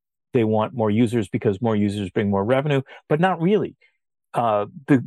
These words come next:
the executive bonuses are tied to revenue growth, uh, profitability growth, and, uh, the growth in monetizable users. And so the complaint says when, uh, Agrawal tweeted during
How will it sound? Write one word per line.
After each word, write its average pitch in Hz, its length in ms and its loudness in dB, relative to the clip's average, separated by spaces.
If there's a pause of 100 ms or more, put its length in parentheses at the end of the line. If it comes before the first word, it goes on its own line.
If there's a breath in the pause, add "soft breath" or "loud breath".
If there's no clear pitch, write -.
(180)
the 131 100 6
executive 143 520 2
bonuses 127 760 -2
are 110 160 0
tied 107 440 2
to 95 400 2 (360 loud breath)
revenue 139 340 4
growth, 156 380 2 (500)
uh, 98 240 0
profitability 131 640 0
growth, 123 400 0 (560)
and, 110 540 0
uh, 104 340 0
the 113 100 0
growth 107 420 2
in 107 200 -2
monetizable 98 760 -2
users. 98 460 -2 (400)
And 113 200 4
so 131 560 4
the 110 60 -4
complaint 107 400 2
says 98 340 2
when, 104 380 0 (120)
uh, 107 220 -2
Agrawal 110 560 2
tweeted 107 500 0
during 101 400 0